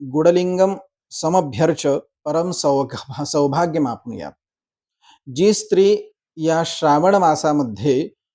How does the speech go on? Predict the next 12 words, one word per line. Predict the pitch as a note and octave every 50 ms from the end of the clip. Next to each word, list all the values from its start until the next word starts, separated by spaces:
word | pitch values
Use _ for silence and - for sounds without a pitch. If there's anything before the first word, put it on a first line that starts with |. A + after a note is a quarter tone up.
| _ _
गुळाचे | D3+ C#3 C#3+ D3+ D#3+ D#3+ F3+ F#3 F3+ F#3 - G#3 G#3 G3+ - E3+ D#3+ D3
लिंग | D#3 F3 F3+ F#3 G3
करून | G3+ F#3+ F#3+ F3 D#3 D3+ D3 D3+
त्या | D3+ D3+ C#3+ - E3 D#3+ D#3
गुडलिंगांचं | D#3 - E3 D3+ D#3 D#3 E3+ F3 E3+ E3 E3+ E3+ E3+ F#3 F#3+ G3 - - F#3 F#3 - -
पूजन | C#3+ C#3+ C3 E3+ F#3 F#3
करेल, | E3 D#3 C#3 C3+ C3+ C3+ C#3
तिला | C#3+ - _ _ _ _ D#3 D#3 D#3+ D#3+ D#3+
परम | D#3+ - - D#3 D3+ E3 F3+ G3 G3
सौभाग्याची | F#3 - - D3+ D3 C#3+ C3 D3+ D3+ C3+ B2+ C#3 C#3 C3+ - D#3+
प्राप्ती | - - - B2 A2+ - - _ B2
होईल. | G#2 - - E2+ - -